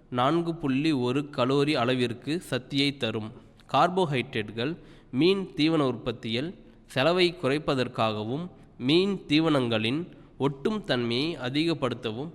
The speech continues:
பயன்படுத்தப்படுகிறது. எடுத்துக்காட்டாக, மரவள்ளிக்கிழங்கு மாவானது தீவன ஒட்டும் பொருளாகவும் கார்போஹைட்ரேட் மூலப்பொருளாகவும் மீன் தீவன உற்பத்தியில் பயன்படுத்தப்படுகிறது. மிதக்கும் மீன் உணவு உற்பத்தியில்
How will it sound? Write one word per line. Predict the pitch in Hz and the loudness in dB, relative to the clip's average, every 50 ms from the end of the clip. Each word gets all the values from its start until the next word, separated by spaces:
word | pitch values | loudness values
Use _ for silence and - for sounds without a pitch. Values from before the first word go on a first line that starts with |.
| - - - | -18 -6 -2
பயன்படுத்தப்படுகிறது. | 139 143 151 151 147 135 127 127 - 135 123 123 113 117 110 117 107 110 107 110 113 107 110 - - - - - - - - | 0 0 0 2 0 0 -2 -2 -4 -4 -4 -2 -2 -2 -2 -2 -2 -4 -4 -6 -8 -8 -8 -12 -18 -20 -20 -20 -20 -16 -4
எடுத்துக்காட்டாக, | - 131 139 143 139 170 131 - 127 113 113 117 107 107 104 107 120 147 170 - - - - - - | -4 -2 -2 -2 -4 -4 -2 0 -2 -2 0 0 -2 -2 -2 -2 -4 -4 -4 -8 -16 -20 -20 -10 -4
மரவள்ளிக்கிழங்கு | 113 127 151 175 180 180 175 175 175 170 - 135 127 123 123 120 | -2 -2 -2 0 -2 -2 -2 -2 -4 -4 -4 -4 -4 -2 -2 -2
மாவானது | 113 113 113 123 123 117 113 107 110 107 104 110 131 165 - - - - - - - - | 0 2 2 2 2 0 -2 -2 -4 -4 -4 -6 -6 -6 -8 -14 -20 -20 -20 -20 -20 -6
தீவன | - 160 175 180 175 175 165 175 175 143 | -2 0 0 2 2 4 4 4 2 2
ஒட்டும் | 123 120 113 - 156 160 143 | 0 -2 -2 -4 -4 -4 -2
பொருளாகவும் | 143 120 120 131 123 120 113 107 104 104 110 131 165 190 - - - - - - - - | -2 -2 0 2 2 2 0 0 -4 -4 -4 -6 -6 -8 -10 -14 -20 -20 -20 -20 -20 0
கார்போஹைட்ரேட் | - 127 147 170 175 175 185 185 175 156 139 135 135 147 151 151 139 123 | 4 6 6 6 4 2 2 2 4 4 2 2 2 2 0 2 2 2
மூலப்பொருளாகவும் | 120 135 147 147 - - 131 120 117 120 113 110 107 107 110 110 127 156 175 180 - - - - - - - | 4 4 4 4 2 2 -2 0 2 2 2 2 2 0 -2 -2 -2 -4 -6 -8 -12 -16 -20 -20 -20 -12 -4
மீன் | 127 123 143 165 180 190 190 175 - - | 2 4 6 6 6 4 2 -4 -4 0
தீவன | 139 147 156 160 160 160 139 | 2 2 4 4 4 4 2
உற்பத்தியில் | 123 113 113 - 127 110 - 120 120 143 165 - - | 2 0 0 -2 -4 -2 -2 -4 -4 -4 -4 -2 -2
பயன்படுத்தப்படுகிறது. | 135 131 139 143 147 139 135 131 131 143 139 131 117 127 113 113 107 110 110 110 107 110 110 104 - - - - - - - - - - | 0 0 2 0 0 0 -2 -4 -2 -6 -8 -4 -4 -2 -2 0 -2 -2 -2 -4 -4 -4 -6 -8 -8 -14 -20 -20 -20 -20 -20 -20 -12 -2
மிதக்கும் | - 139 151 180 202 202 - - 202 202 190 151 131 | 0 2 4 4 2 2 2 2 2 2 2 -2 2
மீன் | 139 151 165 185 185 170 | 4 4 4 6 6 4
உணவு | 143 135 139 143 147 147 135 | 4 4 4 4 4 2 2
உற்பத்தியில் | 123 120 - - 127 113 - - 120 110 117 139 170 190 | 0 0 -2 -4 -4 -4 -4 -4 -4 -4 -2 -4 -6 -8